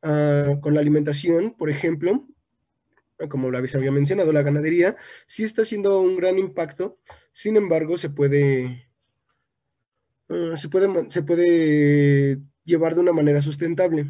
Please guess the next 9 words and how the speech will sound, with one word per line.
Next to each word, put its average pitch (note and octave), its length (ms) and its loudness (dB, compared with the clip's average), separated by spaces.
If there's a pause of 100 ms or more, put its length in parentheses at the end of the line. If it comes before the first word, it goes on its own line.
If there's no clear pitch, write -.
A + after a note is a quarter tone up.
(260)
Actualmente, G#3 580 2
por D3 140 -6
ejemplo, C#3+ 280 -4
en F3+ 100 -4
México, F3 440 -6 (280)
se D#3 160 -4
tienen E3+ 360 0
algunas F3+ 800 0 (160)
humas G3 600 0